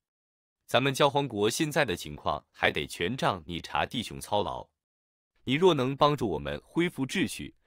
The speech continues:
消除那些敌对分子和反叛贵族，我必尽一切可能来重谢查弟兄的救护教会之伟功。到那时，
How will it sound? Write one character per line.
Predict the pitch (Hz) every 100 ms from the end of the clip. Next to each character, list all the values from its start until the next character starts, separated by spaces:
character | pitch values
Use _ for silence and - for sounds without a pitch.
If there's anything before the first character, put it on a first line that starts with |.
| _ -
消 | - 123
除 | 110
那 | 104 95
些 | - 104 107
敌 | 107
对 | 120 151
分 | - 165
子 | 98 - 67
和 | - 104
反 | 87 73
叛 | 104 113
贵 | 202 107
族， | - 64 71 - _ _ _ -
我 | 98 107
必 | - 190
尽 | 156 139
一 | 85 95
切 | 120 - 107 - _
可 | - 95
能 | 85
来 | 80 90
重 | - 170
谢 | - 95
查 | - - 76
弟 | - 170
兄 | - 73
的 | - -
救 | - 165 101
护 | - 76
教 | - 156 87
会 | - 87
之 | 110
伟 | 95 -
功。 | - 80 82 _ _ _ _ _ _ _ -
到 | 131
那 | 135 104
时， | - 76 67